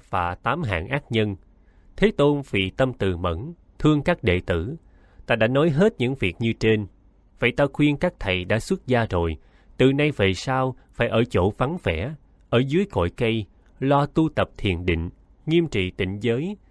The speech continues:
chớ có buông lung mà sau này phải hối hận.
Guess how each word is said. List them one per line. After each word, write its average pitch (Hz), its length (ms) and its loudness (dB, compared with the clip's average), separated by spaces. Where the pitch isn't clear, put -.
chớ 170 140 0
có 175 140 2
buông 147 240 0
lung 143 320 0
mà 98 180 -2
sau 147 240 -4
này 90 300 -4
phải 107 180 -2
hối 151 220 0
hận. 85 320 -4